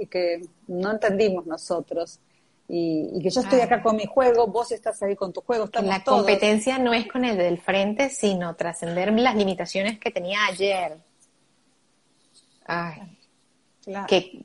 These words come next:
Speaker 1: claro.
Speaker 2: contrincante tan difícil nos ha tocado. <laughs>
Speaker 1: Claro, porque bus-,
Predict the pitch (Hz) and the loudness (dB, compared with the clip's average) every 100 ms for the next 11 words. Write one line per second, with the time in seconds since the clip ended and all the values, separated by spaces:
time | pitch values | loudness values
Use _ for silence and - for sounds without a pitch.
0 | - 202 196 175 202 185 180 170 185 190 | 2 4 2 2 0 2 0 0 -2 -2
1 | 190 214 240 - 196 190 208 202 185 208 | -2 -2 -2 -2 -6 -4 -4 -4 -4 -4
2 | 175 - - - - 539 - 539 - 453 | -4 -8 -12 -14 2 2 4 -2 -4 2
3 | 240 359 320 226 233 208 226 214 _ - | 6 6 4 2 -2 -4 -6 -8 _ -20
4 | _ - 302 | _ -6 -4